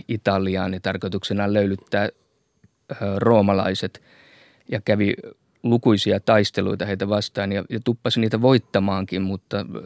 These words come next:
t-, kärsi aina suuria menetyksiä ja jonkun tämmöisen taistelun jälkeen hänen kerrotaan huudahtaneen, niin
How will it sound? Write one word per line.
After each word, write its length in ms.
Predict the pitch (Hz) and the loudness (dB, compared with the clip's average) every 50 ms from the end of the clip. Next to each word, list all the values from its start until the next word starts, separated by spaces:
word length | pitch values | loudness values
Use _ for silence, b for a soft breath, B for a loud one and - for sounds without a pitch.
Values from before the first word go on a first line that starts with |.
| - 98 - - | -14 -16 -16 -18
t-, 60 | - - - - _ - - - - - - _ - | -18 -18 -18 -20 _ -20 -20 -20 -20 -20 -20 _ -2
kärsi 360 | - 120 104 104 - - 107 | 0 0 0 0 0 0 2
aina 200 | 113 120 113 107 | 2 2 2 0
suuria 460 | - - - 131 120 107 104 98 98 | 0 0 0 0 2 2 0 0 0
menetyksiä 760 | 104 107 110 113 110 101 95 - 104 - - - - 101 95 | 0 2 2 2 2 2 0 -4 -10 -8 -8 -8 -6 -4 -4
ja 80 | 98 98 | -4 -2
jonkun 340 | 98 107 110 113 107 107 101 | 0 0 0 0 0 -2 -4
tämmöisen 280 | 107 101 101 98 98 117 - - - 170 _ - | -2 -4 -4 -4 -8 -8 -10 -12 -14 -14 _ -2
taistelun 440 | - 104 101 104 - - 98 98 98 | 0 0 0 0 -2 -4 -4 -2 -2
jälkeen 360 | 101 98 95 95 - - 95 95 | -2 -2 -2 -2 -4 -6 -6 -4
hänen 260 | 98 98 95 - - b b b b b b | -4 -4 -6 -8 -10 b b b b b b
kerrotaan 400 | - 98 92 98 92 - 95 95 | -2 0 0 0 0 0 -4 -2
huudahtaneen, 680 | 107 104 101 104 110 104 - - 98 95 95 95 95 | 0 -2 -2 -2 -2 -4 -4 -8 -6 -4 -4 -4 -4
niin 120 | 95 92 | -6 -6